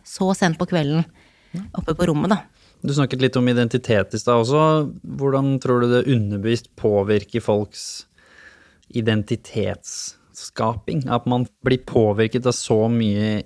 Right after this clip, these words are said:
Speaker 2: innhold? Altså, du ser så mye perfekte, filtrerte mennesker. Du ser så mye mennesker som er eldre enn deg, men hjernen din er ikke der at du sier det til deg selv. Jeg kan jo lett nå se tilbake når vi så på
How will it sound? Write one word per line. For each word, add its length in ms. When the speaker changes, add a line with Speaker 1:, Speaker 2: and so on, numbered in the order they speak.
Speaker 2:
innhold? 500
Altså, 300
du 120
ser 540
så 440
mye 500
perfekte, 480
filtrerte 500
mennesker. 480
Du 80
ser 300
så 180
mye 300
mennesker 480
som 200
er 260
eldre 360
enn 140
deg, 200
men 380
hjernen 340
din 140
er 80
ikke 180
der 240
at 160
du 160
sier 560
det 160
til 80
deg 140
selv. 180
Jeg 240
kan 160
jo 80
lett 240
nå 160
se 100
tilbake 380
når 160
vi 100
så 220
på 220